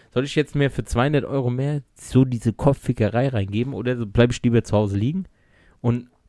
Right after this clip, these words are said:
mach den Lenz? Und das ist halt so dieses, dieses Gleich-, also dieses Gleichgewicht, finde ich meiner Meinung nach, ist da, es lohnt sich nicht, als Otto-Normalverbraucher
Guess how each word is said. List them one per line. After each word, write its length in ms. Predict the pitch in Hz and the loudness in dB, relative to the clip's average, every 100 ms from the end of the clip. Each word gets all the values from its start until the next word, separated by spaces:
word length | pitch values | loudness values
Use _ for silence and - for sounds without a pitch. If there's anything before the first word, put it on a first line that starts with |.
| - | -8
mach 160 | 113 | -6
den 160 | - 104 | -4 -2
Lenz? 340 | 90 80 - _ _ _ _ _ _ _ _ | -2 -4 -12 _ _ _ _ _ _ _ _
Und 120 | 98 104 | -6 -2
das 120 | 127 | -2
ist 160 | 135 | 0
halt 160 | 123 120 | 0 0
so 100 | 117 | -2
dieses, 360 | 110 101 95 - - _ _ - - | -2 -2 -4 -10 -20 _ _ -14 -8
dieses 420 | 92 92 - - _ _ - | -8 -8 -12 -18 _ _ -8
Gleich-, 560 | 104 110 143 143 120 - | -2 0 0 -4 -8 -8
also 280 | 104 98 95 | -6 -6 -10
dieses 380 | 107 101 - _ _ _ _ - | -12 -18 -20 _ _ _ _ -6
Gleichgewicht, 840 | - 139 170 - 110 120 - - _ _ - | 0 0 0 -2 -2 -2 -4 -14 _ _ -10
finde 260 | - 127 | -6 -4
ich 120 | 113 | -2
meiner 260 | 113 131 123 | 0 2 2
Meinung 320 | 117 120 117 | 2 0 -2
nach, 180 | 113 - | -4 -8
ist 260 | - - 123 | -18 -12 -6
da, 180 | 110 - _ - _ 101 | -6 -6 _ -20 _ -12
es 180 | - | -2
lohnt 320 | 113 143 202 - | 4 6 4 0
sich 300 | 160 - 117 | -6 -4 2
nicht, 440 | 139 185 - - - _ _ _ _ _ _ _ _ | 4 4 -2 -14 -20 _ _ _ _ _ _ _ _
als 240 | 107 - 127 | -6 -4 -6
Otto-Normalverbraucher 1300 | 123 120 107 107 151 - 120 - 110 123 - 92 | -2 0 0 0 -2 -2 -6 -4 -2 -2 -4 -8